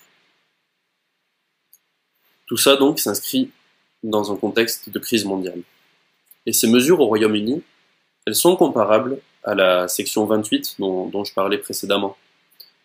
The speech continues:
Et nous, nos, nos camarades britanniques de la tendance marxiste internationale,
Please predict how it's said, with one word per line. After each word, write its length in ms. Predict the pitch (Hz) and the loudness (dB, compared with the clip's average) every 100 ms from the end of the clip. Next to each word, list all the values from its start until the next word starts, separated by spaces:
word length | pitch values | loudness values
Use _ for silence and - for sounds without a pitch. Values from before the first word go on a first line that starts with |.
| _ _ _ _ _ 110 | _ _ _ _ _ 2
Et 60 | |
nous, 240 | 120 170 165 | 4 6 4
nos, 200 | 110 104 | 2 2
nos 140 | 107 | 0
camarades 400 | 123 107 110 113 | 2 2 2 0
britanniques 640 | - 113 117 143 - - | -2 2 2 2 -2 -10
de 80 | 107 | -4
la 100 | 104 | -2
tendance 320 | 104 104 113 | 0 -2 0
marxiste 320 | 107 - 120 110 | -4 -4 -6 -4
internationale, 720 | 98 98 95 - 104 131 | -4 -4 -4 -4 -4 -2